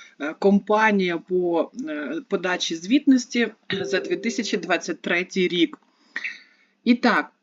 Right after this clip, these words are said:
що я вам хочу сказати? По-перше, вибачте, що так довго не знімала відео, дуже багато роботи.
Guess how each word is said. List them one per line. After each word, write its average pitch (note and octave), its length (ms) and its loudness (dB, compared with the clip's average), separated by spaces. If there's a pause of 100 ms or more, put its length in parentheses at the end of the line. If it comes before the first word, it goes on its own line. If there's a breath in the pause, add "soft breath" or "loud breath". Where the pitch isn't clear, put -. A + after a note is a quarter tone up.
(140)
що - 240 2
я D4+ 100 6
вам A3 220 2
хочу G#3+ 640 -2
сказати? F#3 720 -4 (180)
По-перше, C4 880 -2 (220)
вибачте, F3+ 580 -4
що E3 460 -6
так F3+ 180 -8
довго E3+ 340 -6
не E3 100 -10
знімала E3+ 440 -8
відео, F#3+ 320 -2
дуже G3+ 280 -4
багато F3 440 -8
роботи. E3 440 -10